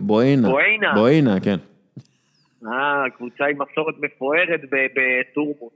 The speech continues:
Speaker 2: בהכנת תורמוס. כן, יש להם תורמוס ביציע, שיחקנו נגדם בגביע. דוכן למכירת תורמוס.
Speaker 1: <laughs> טוב.
Speaker 2: כן, את זה לא תמצא באייבורי.
Speaker 1: <laughs>
Speaker 2: תורמוס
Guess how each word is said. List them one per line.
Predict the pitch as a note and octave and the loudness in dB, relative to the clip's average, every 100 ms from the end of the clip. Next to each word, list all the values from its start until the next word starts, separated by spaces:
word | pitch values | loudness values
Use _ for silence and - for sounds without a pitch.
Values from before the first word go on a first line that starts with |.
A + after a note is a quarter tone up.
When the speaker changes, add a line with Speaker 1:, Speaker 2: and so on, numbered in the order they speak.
| _ - | _ -8
Speaker 2:
בהכנת | A#2 - A#2+ C3 - | -8 -6 -8 -8 -8
תורמוס. | C#3 B2+ G#2+ - _ _ _ _ _ _ _ - | -10 -10 -20 -20 _ _ _ _ _ _ _ -4
כן, | - G#3+ | -2 0
יש | E3 | 0
להם | E3+ E3+ | -2 -2
תורמוס | G3 G3+ E3+ - | -4 -4 -4 -4
ביציע, | B2 A#2+ - E3 - | -4 -4 -4 -6 -6
שיחקנו | B2 - D3+ | -8 -8 -8
נגדם | D3+ D3 C#3 C3+ | -8 -4 -4 -4
בגביע. | C3 C3 D3 B2 - _ _ _ _ _ _ _ _ - | -4 -2 -2 -4 -8 _ _ _ _ _ _ _ _ -10
דוכן | G#2+ C#3+ D#3 | -4 -2 -2
למכירת | D3 B2+ C3 C#3 | -2 -2 -2 -2
תורמוס. | C#3+ C3+ A#2+ G#2 _ _ _ - | -4 -4 -6 -10 _ _ _ -18
Speaker 1:
<laughs> | - _ _ _ _ - - _ G#3+ - - - - D3 _ - - | -18 _ _ _ _ -20 -20 _ -20 -18 -18 -18 -20 -20 _ -20 -12
טוב. | - - _ _ _ _ - A3+ G#3 | -12 -12 _ _ _ _ -10 -2 0
Speaker 2:
כן, | C#3+ E3+ C#3 | 2 0 0
את | |
זה | C3 D#3+ | 0 0
לא | E3 | 0
תמצא | F3 E3+ C3+ B2+ | -4 -4 -6 -2
באייבורי. | A2+ A2+ A2 G#2 A2+ - _ - - F3+ - - - - | -2 -2 -4 -6 -8 -12 _ -6 -4 -4 -4 -6 -8 -8
Speaker 1:
<laughs> | D#3+ - C#3+ - C#3 - - - _ - | -10 -10 -14 -12 -16 -16 -16 -18 _ -2
Speaker 2:
תורמוס | F#3 G3+ F#3+ | 0 0 -2